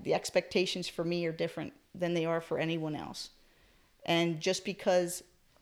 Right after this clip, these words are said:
I am dependable, just because in my mind, my, I am a reflection, my work is a reflection of me, you know I'm gonna come through,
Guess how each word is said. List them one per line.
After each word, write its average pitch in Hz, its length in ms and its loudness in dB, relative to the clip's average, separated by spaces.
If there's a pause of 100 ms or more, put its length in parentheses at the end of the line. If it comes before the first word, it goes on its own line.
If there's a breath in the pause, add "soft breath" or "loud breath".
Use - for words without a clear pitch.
(320)
I 170 120 4
am 185 140 2
dependable, 160 540 -2
just 175 240 -4
because 170 380 0
in 160 100 -2
my 170 180 2
mind, 165 560 -2
my, 156 460 -2
I 156 380 0 (240)
am 175 160 2
a 156 40 0
reflection, 170 560 0
my 156 100 0
work 170 180 2
is 165 80 0
a 160 40 -2
reflection 165 480 -2
of 156 60 -2
me, 196 420 -2 (300 soft breath)
you 202 120 2
know 208 280 6
I'm 202 120 0
gonna 170 220 2
come 156 240 -4
through, 156 420 -6